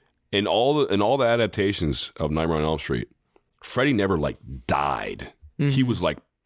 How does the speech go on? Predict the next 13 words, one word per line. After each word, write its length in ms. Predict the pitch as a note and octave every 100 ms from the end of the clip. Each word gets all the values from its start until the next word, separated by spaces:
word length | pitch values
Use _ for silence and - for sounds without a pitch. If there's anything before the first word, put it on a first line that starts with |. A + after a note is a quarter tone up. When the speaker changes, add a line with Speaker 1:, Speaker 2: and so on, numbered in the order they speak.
| -
Speaker 1:
t-, 100 | - - - -
temporarily 720 | - D3 - D#2+ F#2 A2+ D2+ C2
defeated. 540 | A#1+ C2 B1 A1+ - _ - - - _ -
You 100 | F#2+
know, 200 | E2 D#2
like, 260 | D2+ C#2+ C2+ - - - - - - _
um, 640 | - D#2 D2 C#2 A#1+ B1+ - - -
Heather 200 | F#2 F2
Langenkamp 640 | E2+ E2+ E2+ F2+ F2 F2
in 60 | D#2+
the 60 |
first 280 | - F2 -
one, 320 | F#2+ F#2 F#2